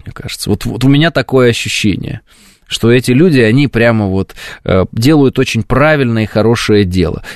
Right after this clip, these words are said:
И причём во всех сферах. Это может быть и там, э,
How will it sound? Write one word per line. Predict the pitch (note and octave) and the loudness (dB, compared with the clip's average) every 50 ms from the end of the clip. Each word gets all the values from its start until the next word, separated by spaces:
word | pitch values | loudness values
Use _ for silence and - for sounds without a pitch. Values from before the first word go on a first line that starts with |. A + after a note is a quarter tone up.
| - - | -10 -6
И | |
причём | - E3+ - - G#3+ G3 | -4 -2 0 0 2 2
во | G3+ F#3+ | 0 0
всех | - - E3 B2+ | 0 0 -2 -2
сферах. | - - - A2 F#2+ E2+ E2+ - - - - - - - | -2 -4 -4 -2 -2 -2 -4 -8 -14 -20 -20 -20 -6 -4
Это | A#2+ A2 C3+ | -2 0 2
может | C3+ C3+ C3+ C3 A2+ B2 A#2+ | 2 4 2 2 2 0 0
быть | A#2 A#2 B2 G#2+ - A2+ | 0 0 0 0 0 0
и | G#2+ G2+ F2 | 0 0 0
там, | - F2+ F2 E2+ F2+ - - - - - | -2 -2 -4 -4 -6 -10 -16 -20 -8 -2
э, | F#2+ F#2+ F2+ F#2 F#2 F2+ F2 F2 E2+ | 0 2 4 4 4 2 2 0 -2